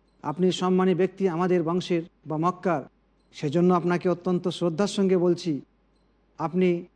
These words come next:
তাকে তার কার্যক্রম বন্ধ করতে বলুন, আমরা এটা কোনোদিন মানতে পারবো না। সে যে দাওয়াত নিয়ে এসেছে, যে ধর্ম নিয়ে এসেছে,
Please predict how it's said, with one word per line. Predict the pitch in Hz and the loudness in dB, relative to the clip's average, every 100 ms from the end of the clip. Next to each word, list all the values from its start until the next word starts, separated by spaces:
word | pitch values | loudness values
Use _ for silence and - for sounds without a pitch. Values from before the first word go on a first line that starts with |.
| _ _ | _ _
তাকে | 180 170 175 | -4 -2 0
তার | 170 165 | -2 -2
কার্যক্রম | 160 147 165 175 160 | -2 -2 -2 -2 -2
বন্ধ | 147 175 | 0 0
করতে | 185 202 202 | 0 -2 0
বলুন, | 190 190 185 175 - _ _ _ _ _ _ | 2 4 2 0 -8 _ _ _ _ _ _
আমরা | 160 185 180 | 0 2 2
এটা | 180 175 | 0 -2
কোনোদিন | 190 202 226 254 | 0 4 6 6
মানতে | 233 240 | 4 2
পারবো | 220 214 151 | 0 0 0
না। | 139 117 _ _ _ _ _ | -4 -6 _ _ _ _ _
সে | - - 175 | -10 0 2
যে | 175 | 2
দাওয়াত | 170 156 170 175 | 2 2 0 -2
নিয়ে | 165 165 | -2 -2
এসেছে, | 190 170 185 165 | -2 -2 -2 -2
যে | 151 | -2
ধর্ম | 147 170 175 | -2 0 0
নিয়ে | 175 170 | 0 0
এসেছে, | 170 175 185 185 | -4 -4 -4 -4